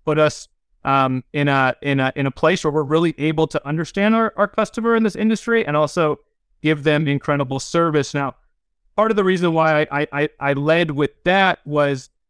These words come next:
um, by being able to do that, we've had an, an incredible amount of success in this space, and, um,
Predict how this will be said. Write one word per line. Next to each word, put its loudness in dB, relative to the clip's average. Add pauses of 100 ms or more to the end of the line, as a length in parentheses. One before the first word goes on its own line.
(180)
um, 0 (640)
by 2 (120)
being 2
able 2
to -2
do -4
that, 2 (320)
we've -2
had 2
an, -2 (160)
an -2
incredible 0
amount 2
of -6
success -2
in -2
this -4
space, -4
and, -6
um, 0